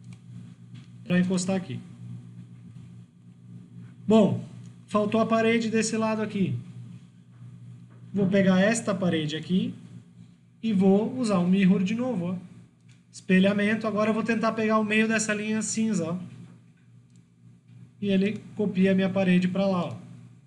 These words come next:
Já desenhei a planta baixa da porta camarão quatro folhas. Tudo bem? Agora o que que eu preciso? Preciso desenhar a vista e o corte.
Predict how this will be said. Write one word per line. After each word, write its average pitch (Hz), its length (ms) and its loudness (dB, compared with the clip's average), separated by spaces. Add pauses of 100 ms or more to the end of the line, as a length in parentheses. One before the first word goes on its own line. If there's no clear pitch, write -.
(680)
Já 185 180 2
desenhei 196 400 2
a 196 60 -4
planta 202 300 -4
baixa 190 420 -4 (880)
da 180 300 2
porta 185 500 2
camarão 190 500 2
quatro 185 300 -6
folhas. 147 560 -6 (260)
Tudo 160 140 -6
bem? 220 300 0 (1600)
Agora 208 300 2
o - 40 -4
que 240 100 -2
que 247 80 0
eu 240 60 0
preciso? 240 560 -2 (2750)
Preciso 180 400 0
desenhar 202 380 2
a 202 60 -2
vista 208 340 2
e 233 40 4
o 233 40 0
corte. 147 520 -4